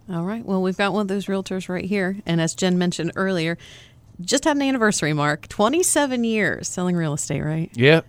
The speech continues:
Speaker 2: Yeah. It's, uh, it's been a, it's been a crazy, crazy time. And, you know, it, it's funny, <clears throat> again, here, so I'm gonna give this old man,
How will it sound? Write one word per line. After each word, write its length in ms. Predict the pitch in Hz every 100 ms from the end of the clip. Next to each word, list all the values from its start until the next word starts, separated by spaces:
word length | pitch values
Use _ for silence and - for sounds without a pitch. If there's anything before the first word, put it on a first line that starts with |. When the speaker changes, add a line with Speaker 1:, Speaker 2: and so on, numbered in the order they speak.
| -
Speaker 2:
Yeah. 260 | 110 139 139
It's, 220 | - -
uh, 120 | 131 120 - - - -
it's 120 | 123 -
been 140 | 120
a, 20 |
it's 200 | 120 120
been 140 | 120 123
a 40 |
crazy, 420 | - 143 147 143 123
crazy 300 | - 156 175
time. 320 | 165 156 131
And, 180 | 117 113
you 120 | 135 147
know, 80 |
it, 160 | 135 - - - -
it's 140 | 156 -
funny, 360 | 220 196 165 -
<clears throat> 80 | -
again, 640 | 190 147 120 120 135 117
here, 180 | 107 -
so 140 | -
I'm 80 | 127
gonna 120 | 123
give 180 | 123 120
this 180 | 113 110 - - -
old 260 | 453 - -
man, 380 | 415 403 349